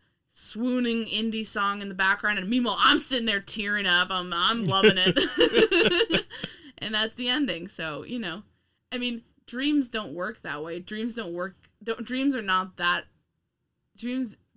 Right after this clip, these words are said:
usually don't, like, follow that much of a storyline and are not that vivid.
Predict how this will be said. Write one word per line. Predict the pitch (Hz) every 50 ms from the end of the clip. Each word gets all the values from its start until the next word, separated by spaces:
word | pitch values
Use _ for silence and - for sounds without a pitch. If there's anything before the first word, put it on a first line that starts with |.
| _ _ 190
usually | 196 214 226 226 214 214 220 202
don't, | 185 180 180 180 -
like, | 190 175 165 170
follow | - - 180 165 165 165 165 160
that | 151 151 147 107
much | 131 156 160 156
of | 175 151
a | 123
storyline | 113 - - 175 165 165 156 160 156 151 147 139 143 143 139 - - _ _ _ _ _ _ _ _ _ _ _ _ _ _ _ _ _ _ _ _ _ _ _ _ _ _ _
and | 185 175 170 147 143 139 - _ _ _
are | - 180 175
not | 165 147 151 180
that | - 110 78 -
vivid. | - 143 - - - - -